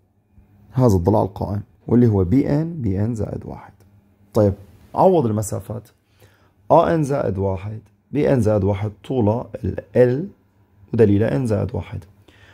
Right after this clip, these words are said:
والبي إن بي إن زائد واحد، دليلها واحد. معناها طلع معي أول طرف من المتراجح اللي أنا كنت بدي أثبته. لاحظ هذا الطرف. طلع معي ال إن زائد واحد أكبر من الواحد. بقي عندي هاي الجهة. بقي عندي هاي الجهة بدي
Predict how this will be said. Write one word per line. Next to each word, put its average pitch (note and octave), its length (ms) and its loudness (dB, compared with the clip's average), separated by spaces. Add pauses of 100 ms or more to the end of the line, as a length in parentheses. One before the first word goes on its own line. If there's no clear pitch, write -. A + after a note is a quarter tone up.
(240)
والبي E3+ 360 4
إن D#3 80 2
بي C#3 180 0
إن B2 100 0
زائد G2+ 260 -2
واحد، A2 460 -6 (160)
دليلها A2+ 320 4
واحد. F#2 360 -4 (100)
معناها C#3 200 0
طلع C3+ 300 0
معي G#2 320 0 (360)
أول C3 240 4
طرف A#2+ 400 -4
من G#2+ 60 -4
المتراجح G#2 480 -2
اللي F#2+ 160 -4
أنا A#2 80 0
كنت A2+ 200 -2
بدي F#2+ 160 -2
أثبته. F#2+ 340 -4
لاحظ F#2 380 -4
هذا F2 60 -2
الطرف. - 520 -16 (800)
طلع B2 160 6
معي G#2 260 2
ال B2 100 2
إن A#2 160 2
زائد F#2 280 -2
واحد G2 400 -4
أكبر G2+ 380 -4
من G2 120 -4
الواحد. F2+ 340 -8 (540)
بقي F3 140 6
عندي D3+ 320 2
هاي A2 140 -2
الجهة. E2 340 -6 (1700)
بقي A#2+ 100 2
عندي A2 240 2
هاي G2 100 2
الجهة F2 280 -4
بدي F#2+ 320 -4